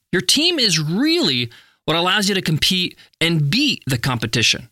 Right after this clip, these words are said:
because your team is what allows you to execute better than others. But the wrong hire can not only stop your progress,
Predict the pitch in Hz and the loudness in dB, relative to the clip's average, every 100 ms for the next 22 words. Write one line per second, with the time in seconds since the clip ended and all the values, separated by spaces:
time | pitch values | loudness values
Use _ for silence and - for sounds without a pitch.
0 | _ 151 - 185 147 170 277 339 220 170 | _ -4 0 0 0 0 0 0 0 0
1 | 175 180 220 190 185 262 190 190 180 - | 0 0 0 0 0 2 0 0 -4 -2
2 | 220 254 226 - 202 175 143 208 226 190 | -2 2 0 2 0 2 0 0 2 2
3 | 165 156 147 104 - - - _ - 156 | 2 2 0 0 -2 -2 -6 _ -6 -4
4 | 165 170 196 285 302 220 262 208 160 151 | 0 0 0 2 0 0 0 2 0 0
5 | 175 190 - 180 240 285 220 - - 226 | 0 0 -2 -2 0 2 2 2 2 0
6 | 269 311 160 - 107 101 104 113 - | -2 -2 -2 -2 0 0 0 0 -2